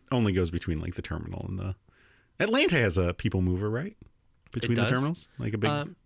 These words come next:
Speaker 1: under-
Speaker 2: Detroit has a People Mover too.
Speaker 1: It does, yeah. Detroit does have a People Mover. Uh, but see, in Detroit though, you don't have to use it. Like the entire,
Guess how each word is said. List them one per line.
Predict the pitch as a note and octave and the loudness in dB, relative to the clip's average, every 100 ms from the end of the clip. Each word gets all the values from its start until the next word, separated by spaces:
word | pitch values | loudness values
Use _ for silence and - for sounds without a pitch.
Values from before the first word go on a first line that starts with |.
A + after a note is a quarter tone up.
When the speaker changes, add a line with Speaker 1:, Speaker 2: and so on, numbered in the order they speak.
| B2+ | 0
Speaker 1:
under- | A#2 A#2 | 2 4
Speaker 2:
Detroit | D#4+ F4+ | 2 0
has | C#3 | -2
a | A2 | -4
People | - F2+ E2+ | -6 -6 -6
Mover | D#2+ E2+ | -6 -8
too. | - G3 | 0 2
Speaker 1:
It | |
does, | A#3 A#3+ E2+ | 4 2 0
yeah. | D#3 F#2 | -2 -2
Detroit | G#2 C#3 - | -2 -2 -2
does | D3 | -2
have | F#2 E2+ | -2 -2
a | |
People | F#2 E2+ F2+ | -4 -4 -4
Mover. | E2+ F#2 - - - _ _ - - - - - | -2 -4 -8 -16 -20 _ _ -20 -20 -20 -8 -2
Uh, | F#3 | 2
but | F#3 F3 | 2 2
see, | - A3 | 2 4
in | F#3+ | 4
Detroit | F3+ E3+ B3 G#3+ | 2 2 2 2
though, | |
you | D#3+ C#3 | 4 4
don't | D#3+ - | 2 -2
have | - A#2+ B2 - | -2 -2 -2 0
to | G#2+ | 0
use | A2 C3+ F#2 | 2 2 0
it. | E2 G2+ | 0 0
Like | F#2 | 2
the | A#2 | 2
entire, | A2 - B2+ A2 | 4 4 4 2